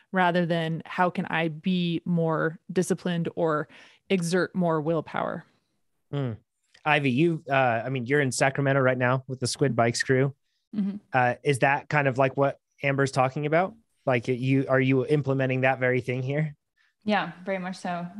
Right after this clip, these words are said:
Speaker 3: Uh, <laughs> having a support circle and, uh, people that wanna train with me has helped me with consistency so much. And I know for me, having a routine that we all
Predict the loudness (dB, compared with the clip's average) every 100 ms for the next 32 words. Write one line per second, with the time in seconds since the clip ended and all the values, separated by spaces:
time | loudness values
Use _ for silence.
0 | -10 -4 -2 0 0 -2 -6 -6 -4 -2
1 | -2 -2 -4 -8 -18 -10 -8 -4 -6 -4
2 | -10 -6 -4 -4 -6 -10 -16 _ _ _
3 | _ -10 -6 -4 -4 -6 -10 -20 _ -20
4 | _ -4 0 0 -2 -4 -6 -10 -14 -8
5 | -4 -2 2 4 4 2 -4 _ _ _
6 | _ _ _ _ -6 -4 -2 -2 -4 -6
7 | -6 -6 -6 -8 -6 -6 -4 -4 -4 -8
8 | -12 -12 -6 -4 -4 -8 -4 0 2 2
9 | 0 -2 -2 0 0 0 -2 -8 _ _
10 | _ _ _ _ _ _ _ _ _ _
11 | -4 -2 0 0 0 -2 -2 -4 -2 2
12 | 2 0 -10 _ 0 0 0 -6 _ -6
13 | -2 0 0 -2 -6 _